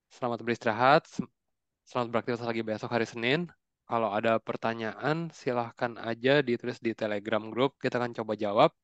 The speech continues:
kita akan coba bantu teman-teman. Kita juga bukan expert gimana-gimana, Mak. Kita j-, mencoba belajar, terus kita tahu sesuatu, kita sharing.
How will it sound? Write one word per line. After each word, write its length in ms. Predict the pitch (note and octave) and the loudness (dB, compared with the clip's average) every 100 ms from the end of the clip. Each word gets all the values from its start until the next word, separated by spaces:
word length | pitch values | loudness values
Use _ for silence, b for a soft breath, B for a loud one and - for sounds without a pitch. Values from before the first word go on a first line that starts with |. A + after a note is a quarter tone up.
| - | -14
kita 160 | B2 A#2 | -6 -4
akan 140 | A2+ | -4
coba 200 | A2 A2+ A2 A2 | -6 -4 -2 -2
bantu 120 | A#2 | -4
teman-teman. 440 | A2+ G#2+ G#2+ A#2+ F3 - b b b b _ _ | -4 -4 0 0 0 -2 b b b b _ _
Kita 240 | B2+ B2+ | 0 2
juga 240 | C3 B2 B2 | 4 4 4
bukan 400 | A#2 A#2+ A#2 A#2 - _ _ _ _ _ _ _ _ | 4 2 2 -4 -12 _ _ _ _ _ _ _ _
expert 480 | - A#2+ - - A#2+ | -4 -4 -4 -6 -2
gimana-gimana, 540 | A#2+ A#2+ A2+ G#2+ G#2 G#2+ | -2 -2 0 0 0 -2
Mak. 200 | A2 B2+ _ _ - | -2 -6 _ _ -6
Kita 120 | C3 C3+ | 2 2
j-, 160 | A#2+ - _ _ _ C3+ C3 _ - | 2 -14 _ _ _ -20 -20 _ -12
mencoba 480 | C3 A#2+ A2 A2+ B2+ | -2 0 4 6 6
belajar, 640 | A#2 A2 A2+ A#2+ C#3+ D3+ | 6 4 4 6 4 2
terus 320 | - C3 - | -6 -8 -10
kita 240 | - - - | -10 -8 2
tahu 160 | A2+ | 2
sesuatu, 400 | A#2 A#2+ A2 G#2+ | 2 0 0 2
kita 160 | B2+ B2 | -2 -2
sharing. 480 | - A#2 G#2+ A2+ | 0 2 2 0